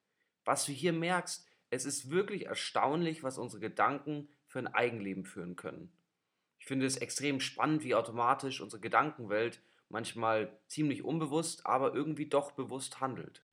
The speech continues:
Es ist egal, wo wir sind, aber es ist auch egal, was wir tun, sie sind immer unser Begleiter.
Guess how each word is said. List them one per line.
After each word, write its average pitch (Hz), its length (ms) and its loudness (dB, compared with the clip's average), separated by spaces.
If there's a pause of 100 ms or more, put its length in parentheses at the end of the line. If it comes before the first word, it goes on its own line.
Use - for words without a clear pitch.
(160)
Es 123 140 -4
ist 131 140 -2
egal, 127 500 6
wo 127 200 2
wir 131 160 4
sind, 131 420 -2
aber 104 320 2
es 107 120 -6
ist - 140 -4
auch 113 100 -2
egal, 117 560 4
was 113 160 0
wir 117 100 -4
tun, 147 520 0
sie 127 140 -6
sind 131 360 -2
immer 165 260 4
unser 139 240 2
Begleiter. 131 760 0